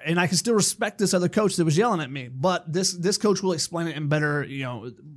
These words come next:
for me in, in better." Whereas some other guys need to be yelled at, and that's how they get motivated. So it, you just have to have that balance on the, on the staff, and I think this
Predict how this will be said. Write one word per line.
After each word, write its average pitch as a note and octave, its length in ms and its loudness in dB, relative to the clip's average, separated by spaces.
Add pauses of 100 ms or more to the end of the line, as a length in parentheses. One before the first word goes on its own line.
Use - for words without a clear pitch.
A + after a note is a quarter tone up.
(180)
for F3 160 2
me E3+ 240 0
in, C#3+ 100 -4
in D#3+ 160 -2
better." D#3+ 300 0 (220)
Whereas E3 300 2 (100)
some F3 220 -2
other G#3 140 -2
guys F#3 300 0
need G#3 160 2
to A#3+ 80 2
be G3+ 80 2
yelled C#3 260 2
at, A#2 160 -8
and C#3 100 -6
that's C#3+ 160 -2
how E3 140 0
they E3 80 -4
get D#3+ 160 -4
motivated. E3+ 500 -2
So F3+ 200 -6
it, F3 280 -4 (220)
you E3 160 -4
just G3+ 140 0
have A3 100 -2
to F3+ 80 -2
have F#3+ 140 2
that C#3+ 240 -4
balance F#3+ 340 -2
on D#3+ 120 -4
the, D#3+ 140 -6
on D#3 120 -6
the D3 60 -2
staff, D#3 280 -2
and D3 100 -8
I C#3+ 60 -4
think D#3+ 320 -8
this F#3+ 180 2